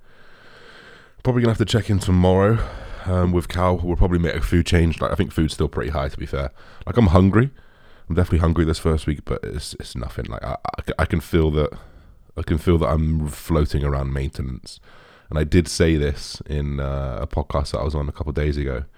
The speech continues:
I, I thought my maintenance was around th-, three nine, four thousand calories, which is pretty much the average of what I'm having right now. Five days a week I'm on four three, two days a week I'm on three three. It brings the average about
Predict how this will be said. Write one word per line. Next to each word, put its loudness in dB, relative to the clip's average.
I, 6
I 8
thought 2
my 4
maintenance 0
was -2
around -2
th-, -10
three -4
nine, -2
four -8
thousand -4
calories, -4
which 2
is 6
pretty 6
much 4
the 2
average 2
of -4
what -2
I'm -2
having -2
right -4
now. -4
Five 0
days 0
a -4
week -4
I'm -4
on -2
four -4
three, 6
two 2
days 2
a 0
week -2
I'm -4
on -4
three -4
three. -4
It 2
brings 4
the 2
average 2
about -4